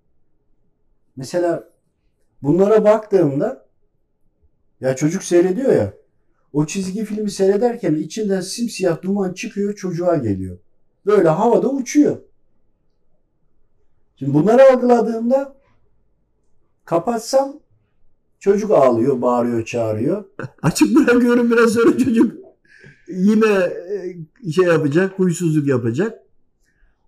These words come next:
Yani, e, bunun içinden çıkamadık mesela. Niyetim, hani bu Venom gibi, Avatar gibi benzeri konuları en azından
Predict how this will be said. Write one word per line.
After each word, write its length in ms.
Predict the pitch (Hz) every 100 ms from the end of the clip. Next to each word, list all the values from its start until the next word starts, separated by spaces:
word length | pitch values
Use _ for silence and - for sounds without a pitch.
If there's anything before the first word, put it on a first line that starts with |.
| _ _ _ _ _ _ _ _
Yani, 440 | 165 202 247 202 - _ _ _ _ - 143
e, 340 | 139 131 131
bunun 240 | 156 233 262
içinden 420 | 208 226 240 262
çıkamadık 540 | - 247 240 165 127
mesela. 500 | 127 113 117 104 98 - _ 117
Niyetim, 600 | 139 240 269 226 220 - _ _ _ _ _ _ _ _ _ _ _ _ _ _ _ _ _ _ _
hani 280 | - 196 208
bu 280 | 208 196 -
Venom 460 | 160 180 185 185 165
gibi, 420 | 151 143 143 143 -
Avatar 500 | 151 160 165 170 160
gibi 540 | 139 135 120 117 - _ _ _ _ _ _ _ _ _ _ _ _ _
benzeri 680 | 117 117 123 135 131 160 202
konuları 720 | - 165 131 123 151 214 208 _ _ _ _ _ _
en 160 | 220
azından 840 | 254 220 185 180 165 143 123 120